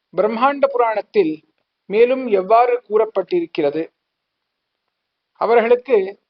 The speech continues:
ரிஷ்யசிருங்கர் எப்படி பிறந்தார்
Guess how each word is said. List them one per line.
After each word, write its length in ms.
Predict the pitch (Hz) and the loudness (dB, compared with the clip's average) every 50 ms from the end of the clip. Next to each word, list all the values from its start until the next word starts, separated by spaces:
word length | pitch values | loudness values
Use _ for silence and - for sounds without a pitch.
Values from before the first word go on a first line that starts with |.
| _ _ _ _ _ _ _ _ _ _ _ _ _ _ _ _ _ _ _ _ _ - | _ _ _ _ _ _ _ _ _ _ _ _ _ _ _ _ _ _ _ _ _ -2
ரிஷ்யசிருங்கர் 920 | 190 226 240 - - - 320 320 - - - 240 233 226 220 226 208 - - _ _ _ _ _ _ _ _ _ _ _ - | -2 0 0 0 0 0 0 0 0 -2 -4 -4 -4 0 2 2 2 0 -2 _ _ _ _ _ _ _ _ _ _ _ -4
எப்படி 400 | 165 190 190 190 262 254 247 262 254 | -2 -2 -2 0 0 -2 -2 -2 -6
பிறந்தார் 580 | - 185 196 220 226 240 220 208 170 151 - | -4 -2 0 0 0 0 0 0 0 0 -4